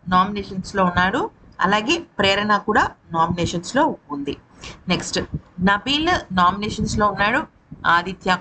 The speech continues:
కూడా నామినేషన్స్‌లో ఉన్నాడు. అయితే మరి ట్విస్ట్ ఏంటి? Totally సిక్స్ మెంబర్స్ నామినేషన్స్‌లో ఉండగా దీనిలో పెద్ద ట్విస్ట్ ఏంటి అంటే నైనిక విషయంలో ట్విస్ట్ జరిగింది.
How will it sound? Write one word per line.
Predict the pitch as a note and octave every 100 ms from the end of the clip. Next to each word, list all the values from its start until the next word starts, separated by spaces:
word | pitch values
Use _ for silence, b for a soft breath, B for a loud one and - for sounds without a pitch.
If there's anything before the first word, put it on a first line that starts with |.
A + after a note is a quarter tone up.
| -
కూడా | C4 D4+ G4 - -
నామినేషన్స్‌లో | D#3 D3+ D3+ - - - D4
ఉన్నాడు. | D4+ F3 C#3 C#3+ - _ - B B B -
అయితే | A3 E4+ B3
మరి | A3+ G3+ G3+ -
ట్విస్ట్ | D#4+ E4+ F4+
ఏంటి? | A3 D#3+ - - _ -
Totally | - B3+ D4 E4 F#4 E4+
సిక్స్ | E4+ -
మెంబర్స్ | C#4+ C#4 D4 E4+ E4
నామినేషన్స్‌లో | B3 A3+ A#3+ B3+ B3 A#3 A3+ A3+
ఉండగా | F3 D3+ C#3+ E3 D4 A4+ B B B B -
దీనిలో | F#3 C4 E4+ E4
పెద్ద | - A#3 - D4
ట్విస్ట్ | F#4 C#4+ C#4 -
ఏంటి | A#3 G#3 G3 F3+ D#3
అంటే | - G#3 D4 - F3+ G3
నైనిక | A3+ C#4 E4+ E4+ B3+
విషయంలో | G#3 F#3+ E3+ A#3+
ట్విస్ట్ | A3+ G#3+ F3 D#3+
జరిగింది. | - - -